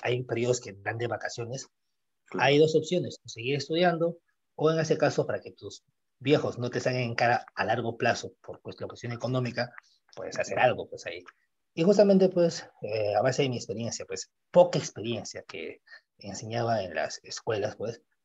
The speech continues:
Speaker 1: eh, decidí en ese caso, pues, ya proyectándome a futuro, fue ya dos años antes de dar inicio ya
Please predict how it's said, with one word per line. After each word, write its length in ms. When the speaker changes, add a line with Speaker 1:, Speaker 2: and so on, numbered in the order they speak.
Speaker 1:
eh, 260
decidí 340
en 120
ese 140
caso, 280
pues, 340
ya 200
proyectándome 680
a 100
futuro, 600
fue 460
ya 360
dos 200
años 260
antes 180
de 260
dar 220
inicio 460
ya 380